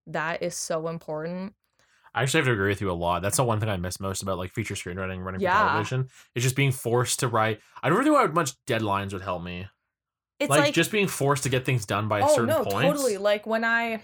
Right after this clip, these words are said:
Speaker 1: when I, I applied to, like, um, a writer's thing, whatever, and I, like, wrote a spec script in a month, and I was like, "I have a month to write this thing," and I did it. And, like, I actually really, it's my Killing Eve spec, and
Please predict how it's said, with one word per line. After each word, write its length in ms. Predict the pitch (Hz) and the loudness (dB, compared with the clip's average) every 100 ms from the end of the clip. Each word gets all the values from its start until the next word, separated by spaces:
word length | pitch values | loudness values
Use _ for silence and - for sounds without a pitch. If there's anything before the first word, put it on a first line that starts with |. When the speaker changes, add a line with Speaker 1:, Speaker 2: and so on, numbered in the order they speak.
| - | -8
Speaker 1:
when 260 | 196 214 214 | -2 -2 0
I, 280 | 214 208 - | 0 -2 -2
I 100 | 185 | 0
applied 480 | 196 196 226 226 220 | 0 0 0 0 -2
to, 120 | - | -6
like, 360 | 196 185 170 190 | -2 0 -2 -2
um, 420 | 160 156 147 - - | -2 -4 -8 -12 -6
a 80 | 180 | -4
writer's 460 | 170 160 165 165 | -2 0 -2 -4
thing, 260 | - 160 170 | -6 -8 -6
whatever, 400 | 160 143 147 175 | -6 -4 -4 -4
and 120 | 175 175 | -4 -2
I, 80 | 170 | -2
like, 140 | 160 | -2
wrote 280 | 175 175 180 | -2 2 2
a 80 | 120 | 2
spec 400 | - - 190 170 | -2 -2 -4 -4
script 280 | - 180 - | -4 -6 -6
in 100 | 165 | -8
a 40 | 156 | -6
month, 360 | 156 143 170 | -4 -6 -6
and 80 | 156 | -8
I 60 | 151 | -8
was 100 | - | -8
like, 100 | 156 | -10
"I 80 | |
have 280 | - - 175 | -8 -4 -2
a 60 | 180 | -2
month 420 | 175 151 156 - - - - | -4 -6 -8 -14 -18 -20 -12
to 100 | 190 | -8
write 320 | 156 151 151 | -4 -4 -6
this 260 | 151 131 - | -8 -8 -8
thing," 420 | - 135 127 165 _ _ _ | -8 -8 -10 -14 _ _ _
and 100 | - - | -8 -4
I 120 | 185 | -4
did 340 | 170 147 139 | -2 -2 -2
it. 240 | 123 - - | -2 -6 -10
And, 160 | 156 | -10
like, 180 | 156 151 - - | -8 -8 -8 -4
I 80 | 180 | -2
actually 360 | 151 - 180 | -2 -4 -6
really, 200 | 156 151 - | -6 -6 -8
it's 140 | 185 | -8
my 80 | 165 | -8
Killing 320 | - 170 156 | -6 -6 -6
Eve 160 | 135 170 | -10 -8
spec, 300 | - - - - | -8 -10 -10 -8
and 260 | 180 214 | -8 -8